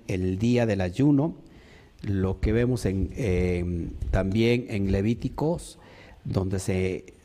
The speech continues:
se es-, expresa todo el tiempo del día de ayuno, y por eso te invitamos, Ligia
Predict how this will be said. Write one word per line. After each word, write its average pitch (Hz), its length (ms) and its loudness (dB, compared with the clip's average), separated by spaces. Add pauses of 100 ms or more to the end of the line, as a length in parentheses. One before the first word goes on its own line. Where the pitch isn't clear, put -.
se - 280 -6
es-, - 180 -8 (120)
expresa - 680 0 (100)
todo 120 180 0
el 110 140 -2
tiempo 113 360 0
del 95 200 -2
día 117 140 2
de 113 60 0
ayuno, 127 400 0 (680)
y 98 240 0
por 120 160 2
eso 135 120 2
te 127 100 2
invitamos, 135 680 2
Ligia 127 540 2